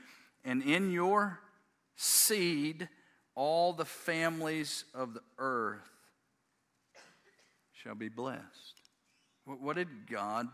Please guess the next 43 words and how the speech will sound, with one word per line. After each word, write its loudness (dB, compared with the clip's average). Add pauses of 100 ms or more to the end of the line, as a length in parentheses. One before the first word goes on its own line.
just -10
do -2
to -4
this -6
family? -4
Abraham, -4 (160)
Isaac, -4 (800)
and -4
Jacob. -2 (280)
He -2 (180)
just -6 (500)
gave -2
them -6
the -8
Great -8
Commission. -10 (640)
He -8
said, -4
"I'm 0
gonna -2
establish -4
a -8
relationship -6
with -14
you, -6
and -6
out -2
of -4
that -4
relationship, -6
I'm -4
gonna -2
pour -8
blessings -4
out -6
on -6
your -8
life. -4
You're -6
not -2
gonna -4
hold -6
them. -6